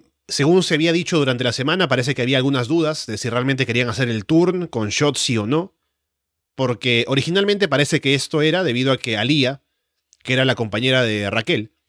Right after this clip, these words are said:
se había lesionado, iba a estar fuera, entonces iba a ser Shotzi quien tomara ese puesto para ayudar a Raquel contra las Heels. Pero luego parece que la lesión de Aliyah no iba a ser tan grave, no iba a estar tanto tiempo fuera,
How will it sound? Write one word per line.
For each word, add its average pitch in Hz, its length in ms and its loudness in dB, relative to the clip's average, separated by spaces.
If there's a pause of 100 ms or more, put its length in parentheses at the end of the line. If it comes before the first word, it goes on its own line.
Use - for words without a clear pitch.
(380)
se - 140 -4
había 143 140 2
lesionado, 160 600 2
iba 127 80 2
a - 20 0
estar 131 180 -6
fuera, 180 260 0
entonces 123 640 -4 (100)
iba 127 140 0
a - 20 0
ser 135 160 0
Shotzi 160 420 0
quien 113 160 -2
tomara 127 240 2
ese 123 140 -4
puesto 139 320 0
para 98 160 -2
ayudar 107 280 2
a 123 40 4
Raquel 127 480 -2 (560)
contra 113 240 0
las 107 200 -2
Heels. 110 420 -2 (840)
Pero 196 160 0
luego 185 360 0
parece 139 320 0
que 113 240 2
la 101 220 -2
lesión 113 300 -2
de 143 80 2
Aliyah 139 220 2
no 127 80 -4
iba 127 80 0
a 120 40 0
ser 120 140 -4
tan 127 160 -4
grave, 175 600 0
no 127 80 -6
iba 127 60 0
a - 20 0
estar 120 160 -4
tanto 117 180 -8
tiempo 123 220 -4
fuera, 180 340 0